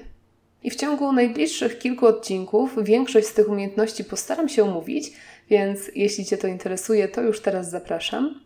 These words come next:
Dzisiaj natomiast chciałabym powiedzieć Ci parę słów o asertywności tak w ogóle, żebyś miał czy miała faktyczne pojęcie, z czym to się je.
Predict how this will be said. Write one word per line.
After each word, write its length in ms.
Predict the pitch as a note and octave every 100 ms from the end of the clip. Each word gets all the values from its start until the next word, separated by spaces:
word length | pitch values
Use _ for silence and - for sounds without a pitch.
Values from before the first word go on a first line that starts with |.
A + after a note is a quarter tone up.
| _ A#3
Dzisiaj 320 | D#4 - A3
natomiast 540 | G3+ G3+ G3+ B3 C#4
chciałabym 520 | - - F4 C4+ A#3+ B3
powiedzieć 480 | A3+ A#3+ A3+ A#3 -
Ci 420 | - G#3 G#3 G#3
parę 260 | A#3 C4+ B3+
słów 320 | - A#3 A#3
o 60 | G#3
asertywności 800 | G3+ G#3 G#3 F3+ G3+ A3 - G#3
tak 180 | F#3+
w 80 | F3
ogóle, 360 | F3+ E3+ G3 C4+ _ _ _
żebyś 360 | - F#3+ G3 -
miał 260 | G3+ C4
czy 120 | - G3+
miała 280 | G3 G3+
faktyczne 460 | G3+ G3 - - G#3+
pojęcie, 560 | G#3 F#3 F#3 G#3 D4+ D4+ - -
z 120 | -
czym 180 | - A#3+
to 80 | G#3
się 160 | - F3+
je. 160 | F#3